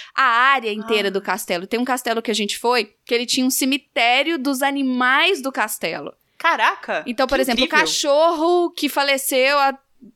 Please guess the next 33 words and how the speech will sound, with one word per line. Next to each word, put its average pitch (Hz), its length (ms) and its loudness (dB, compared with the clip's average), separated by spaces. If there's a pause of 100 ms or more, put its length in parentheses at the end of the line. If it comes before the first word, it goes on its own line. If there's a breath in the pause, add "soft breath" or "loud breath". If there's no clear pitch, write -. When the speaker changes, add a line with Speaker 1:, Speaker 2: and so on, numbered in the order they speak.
(240)
Speaker 1:
cento 302 280 -2
e - 20 -2
cinquenta 302 360 0
anos 269 160 0
atrás 269 480 0
tem 294 220 -2
um 370 80 -2
túmulo 320 480 0
do 214 140 -2
cachorro. 180 580 -4 (100)
Speaker 2:
<laughs> 381 480 4
Speaker 1:
Tinha 302 360 4
um 302 100 0
elefante, 302 800 2
um 233 60 -2
filhote 262 500 0
de 277 80 -6
elefante 294 640 -2
que 277 100 -2
faleceu, 262 680 0
que 254 160 -8
foi 247 280 -2
trazido, 240 440 -2
sei 254 160 -2
lá, 247 100 0
da... 226 160 -4
Então, - 140 0
assim, 320 140 -2
são 302 160 0
coisas 320 360 -2
com 381 240 -2
muita 294 440 2
história. 170 520 -4